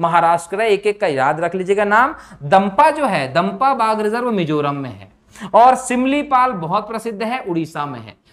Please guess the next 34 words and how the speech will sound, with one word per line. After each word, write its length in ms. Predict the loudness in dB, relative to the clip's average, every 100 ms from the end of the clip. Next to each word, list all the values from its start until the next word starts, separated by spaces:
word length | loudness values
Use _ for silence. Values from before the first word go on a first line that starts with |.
| _ -2
सिमलीपाल 580 | 0 2 6 6 6 -2 -16 _
हाल 200 | 0 2
ही 80 | 2
में 100 | -4
चर्चा 340 | -4 -4 -2
में 140 | -2 -2
भी 100 | 0
रहा 260 | 0 2
है, 180 | 0 -2 -8 -14
लेकिन 320 | -12 -6 -4
वो 160 | -2 -4
चर्चा 360 | -6 -8 -4 -4
में 120 | -6
किसी 200 | -10 -8
और 160 | -8
वजह 200 | -8 -12
से 100 | -10
रहा 220 | -6 -2 -2
था, 340 | -2 -4 -10 _ -6
ठीक 160 | -2
है, 240 | 0 -2 -6 _ _ -6
कछुआ 340 | -2 0 2
और 180 | 2 0
इन 100 | -4
चीजों 240 | -4 -4
के 120 | -4
कारण 260 | -4 -4 -4
मैंने 140 | -2
डिस्कस 280 | -4 -4 -8
किया 120 | -6 -6
था 60 |
करंट 280 | -4 -4 -4
अफेयर 240 | -4 -4
में, 220 | -2 -6